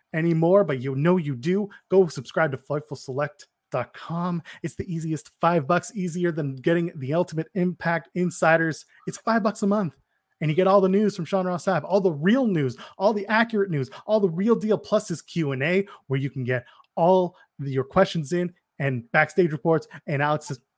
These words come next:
sour graps, 'cause everyone wants to talk about the things that they don't love about wrestling, but they want to talk about it in a certain way. So you can get Alex's sour graps.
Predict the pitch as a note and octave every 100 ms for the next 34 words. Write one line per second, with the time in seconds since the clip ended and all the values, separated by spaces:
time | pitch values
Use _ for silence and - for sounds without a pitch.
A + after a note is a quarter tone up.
0 | _ - D3+ C3 E3 E3+ E3 - - _
1 | - B2+ C3+ C3+ C3 C3 B2 - C3+ C3
2 | C3 B2+ A#2+ - _ _ - B2 - C#3+
3 | B2+ B2 B2 C#3+ D3 D3 C#3+ C#3+ C#3+ C#3+
4 | D#3 C#3 B2+ A#2+ A2+ B2+ C3 B2+ B2 A#2+
5 | C3+ D3+ D3+ C#3+ D3+ - - - B2 A#2
6 | C#3 D3+ C#3+ - - D3+ C3+ D3+ D3 D3
7 | -